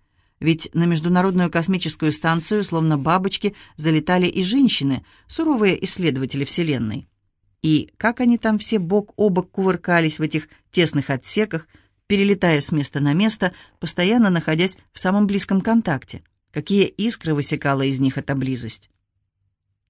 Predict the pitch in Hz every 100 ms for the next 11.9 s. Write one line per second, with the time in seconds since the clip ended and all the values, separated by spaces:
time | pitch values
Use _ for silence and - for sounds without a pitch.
0 | _ 139 143 143 165 233 - 175 180 156
1 | 143 175 - 143 - 165 160 156 151 151
2 | 135 131 _ _ _ _ _ - 220 262
3 | 302 220 - 151 147 147 143 143 139 135
4 | 151 139 - 143 - 151 147 139 - _
5 | _ - 151 151 180 160 - 202 220 -
6 | _ _ _ - 156 - 202 170 170 -
7 | - 143 165 196 - 131 143 135 185 185
8 | 175 160 151 147 170 156 - 156 151 175
9 | 160 - 139 131 - - - 156 - 160
10 | 147 147 139 143 135 123 - 202 190 147
11 | - 156 156 147 156 139 135 131